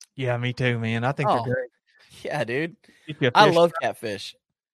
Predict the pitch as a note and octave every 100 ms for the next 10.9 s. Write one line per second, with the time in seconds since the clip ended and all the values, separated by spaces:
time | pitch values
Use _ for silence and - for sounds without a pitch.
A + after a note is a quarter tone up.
0 | _ _ - C3 A2+ D#3 - F#3 E3+ F3
1 | F#3+ F3 - _ _ _ A#2 A#2 G#2+ G2+
2 | G#2+ G#2 F#2+ F#2 _ _ _ _ - C#3
3 | C3+ B2 A2+ A#2 C3 C3+ B2+ C#3 C3 B2
4 | B2 B2 C3+ C3+ A2+ - - A#2 A#2 A#2
5 | A2+ G#2+ F#2+ G2 _ _ _ _ _ -
6 | F#3 A#3+ - E3+ D#3+ C#3 C#3 C3+ B2+ A#2
7 | A2 C#3+ _ B2 - D#3+ C#3 - C3 E3+
8 | - A2+ G2+ _ _ _ G#2+ - G#2+ F#2
9 | D#2+ _ _ _ _ _ _ _ - B2+
10 | A#2 A2+ A#2 B2 B2 D3 G3+ G#3